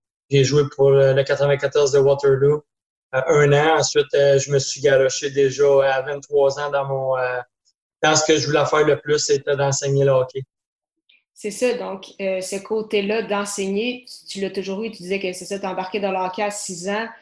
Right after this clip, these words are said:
Speaker 2: euh, déjà là, tu savais que t'adorais ce, ce milieu-là. Puis pourquoi en particulier, euh,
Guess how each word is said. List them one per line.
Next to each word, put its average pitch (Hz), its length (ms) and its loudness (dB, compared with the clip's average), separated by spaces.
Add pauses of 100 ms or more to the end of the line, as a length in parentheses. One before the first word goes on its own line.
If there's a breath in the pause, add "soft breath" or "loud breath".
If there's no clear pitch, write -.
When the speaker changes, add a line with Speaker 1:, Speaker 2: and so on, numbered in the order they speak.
(220 loud breath)
Speaker 2:
euh, 180 80 -4
déjà 196 240 -2
là, 208 140 -2
tu 208 80 -12
savais 202 520 -4
que 180 280 -8
t'adorais 185 380 -6
ce, 175 340 -6
ce 170 160 -10
milieu-là. 185 680 -8 (380 loud breath)
Puis 247 220 -10
pourquoi 240 440 -6
en 190 140 -6
particulier, 214 920 -8
euh, 196 100 -6